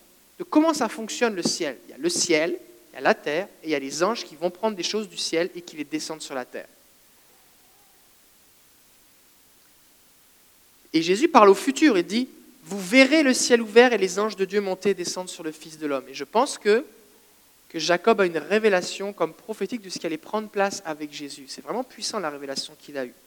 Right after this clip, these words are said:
Dans son rêve, Jacob voit le Seigneur qui est en haut de l'escalier et Dieu lui parle. Non seulement il lui parle, mais il se présente. Il dit qui il est. Il dit, « Je suis le Dieu d'Abraham, ton père, le Dieu d'Isaac.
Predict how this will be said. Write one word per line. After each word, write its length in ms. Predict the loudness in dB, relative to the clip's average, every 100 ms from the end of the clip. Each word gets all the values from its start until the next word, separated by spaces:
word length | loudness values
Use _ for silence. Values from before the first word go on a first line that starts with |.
| _ _ _ _ _ _ _ _ _ _ _ _ _ _ _ _ -2
Dans 120 | 0
son 180 | 2 4
rêve, 240 | 8 6 4 -10 -20 -20 _ _ _ _ _ _ _ _ _ _ _ _ -4
Jacob 380 | 0 4 2 2
voit 180 | 4 4
le 100 | 4
Seigneur 460 | 0 -2 -2 -4
qui 140 | -4 -4
est 20 |
en 80 | -4
haut 60 |
de 60 | -2
l'escalier 580 | -4 -2 -4 -2 -2 0
et 100 | -4
Dieu 280 | -4 -4 -4
lui 120 | -4
parle. 440 | 0 4 4 2 -12 -18 _ _ _ _
Non 120 | -2 0
seulement 300 | 2 2 2
il 80 |
lui 100 | -2
parle, 300 | 2 4 4 4
mais 100 | -2
il 100 | -2
se 160 | -2
présente. 540 | -2 -2 -2 0 -2 -6
Il 120 | -10
dit 120 | -10
qui 320 | -10 0 4 4
il 80 |
est. 100 | 4 -4
Il 60 |
dit, « 100 | -10
Je 80 | -10
suis 180 | -10 -4
le 100 | -2
Dieu 120 | 2
d'Abraham, 500 | 4 4 6 4 4
ton 120 | -8
père, 200 | -2 0
le 100 | 0
Dieu 160 | -2 -4
d'Isaac. 560 | -6 -6 6 8 8